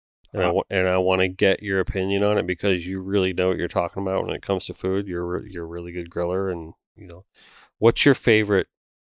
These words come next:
Speaker 1: thing to grill?
Speaker 2: I'm probably most known for not grilling, but smoking ribs, pork ribs, spare ribs usually.
Speaker 1: Really?
Speaker 2: Spare ribs, baby backs. Um,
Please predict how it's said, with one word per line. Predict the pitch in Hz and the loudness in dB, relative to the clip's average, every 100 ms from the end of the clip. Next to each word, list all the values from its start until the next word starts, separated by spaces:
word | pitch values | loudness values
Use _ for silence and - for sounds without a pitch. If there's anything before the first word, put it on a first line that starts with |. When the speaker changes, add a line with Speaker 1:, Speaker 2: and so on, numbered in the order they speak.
| - | -2
Speaker 1:
thing | 95 92 | -2 -2
to | 95 | -4
grill? | 98 95 95 _ - - - _ _ _ - | 0 0 -2 _ -20 -20 -20 _ _ _ 2
Speaker 2:
I'm | 113 117 | 2 2
probably | - 156 180 190 | 4 6 8 6
most | 165 127 135 - | 6 6 6 4
known | 117 113 110 117 | 6 8 8 4
for | - 107 101 95 92 90 - - | 2 6 6 6 4 0 -6 -4
not | 117 160 123 | 4 4 6
grilling, | 123 139 107 87 87 | 6 8 6 2 2
but | 95 87 | 2 2
smoking | - - 104 104 113 95 | -2 2 4 4 2 0
ribs, | 90 82 65 65 - _ | 0 0 -2 -12 -18 _
pork | - 110 - | 2 2 2
ribs, | 76 65 - | -4 -4 -12
spare | - 80 80 | -4 0 0
ribs | 73 69 69 | -2 -4 -8
usually. | 78 110 | 0 4
Speaker 1:
Really? | 143 113 73 - _ _ | 6 6 2 -6 _ _
Speaker 2:
Spare | - - 123 123 | -6 4 6 8
ribs, | 120 113 90 | 6 6 2
baby | 104 101 | 2 4
backs. | 98 101 95 95 - - _ _ _ _ _ _ | 6 6 6 4 -4 -14 _ _ _ _ _ _
Um, | - 82 80 76 | -2 0 0 -4